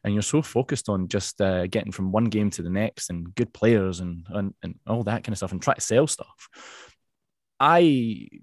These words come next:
can barely tell some clubs apart, um, of what they're supposed to stand for. You have to push that message hard.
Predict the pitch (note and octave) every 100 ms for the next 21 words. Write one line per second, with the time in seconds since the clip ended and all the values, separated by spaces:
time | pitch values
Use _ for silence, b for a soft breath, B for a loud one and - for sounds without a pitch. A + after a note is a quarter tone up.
0 | _ - A2+ G2 - A#2 A2 G#2 - G#2
1 | G#2 - G2+ - G#2+ G#2+ G#2 - G#3+ B3+
2 | - _ b b b b _ - A#2 G#2
3 | G2+ G2+ G2+ - - - A2+ G#2 A2+ B2
4 | B2 A2 A2+ - A#2 - A2 - D3+ G#3+
5 | - G#2+ C3 D#3 - G#3+ B3 - - -
6 | - C#3+ - B2 - G#2+ A#2+ - G#2+ -
7 | D#3+ G3+